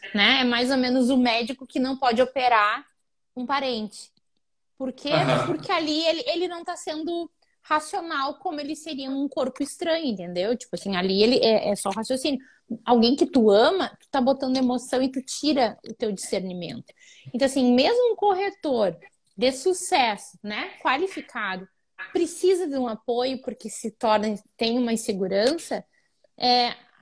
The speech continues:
Speaker 1: veja a profissão de corretor e corretora, a importância que tem, né? Só que aí não dá pra pecar na coisa. Então tá, larguei,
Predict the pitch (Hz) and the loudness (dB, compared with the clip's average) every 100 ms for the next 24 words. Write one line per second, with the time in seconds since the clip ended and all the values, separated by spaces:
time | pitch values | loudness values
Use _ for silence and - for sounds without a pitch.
0 | - - 226 311 440 494 480 440 - 392 | -20 -10 -2 2 2 2 2 0 0 0
1 | 339 349 262 262 254 254 262 254 247 247 | 0 0 -4 -4 -2 -2 -2 -4 -4 -4
2 | 233 233 226 226 220 226 220 208 196 196 | -4 -4 -4 -2 -2 -4 -6 -8 -8 -8
3 | 202 - 156 - - _ - 190 160 170 | -8 -6 -8 -10 -16 _ -8 -4 -2 -2
4 | 311 - _ _ - - - - 220 - | -2 -8 _ _ -18 -16 -6 2 2 4
5 | 247 247 247 269 320 311 285 320 381 381 | 2 4 2 2 2 2 0 -4 -4 -4
6 | - 302 269 320 - 302 233 240 285 302 | -4 -2 -2 -4 -4 -4 -2 -4 -4 -2
7 | 285 226 220 226 220 233 302 320 | -2 -2 -2 -2 0 0 0 -6